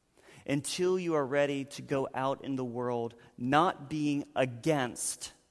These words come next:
but until you're ready to go out in the world being for. Till you're ready to go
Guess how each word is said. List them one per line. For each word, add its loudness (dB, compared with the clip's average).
but -2
until -4
you're -2
ready -4
to -14
go -2
out -2
in -2
the 0
world -6
being -4
for. 0
Till -4
you're 0
ready 0
to -8
go -2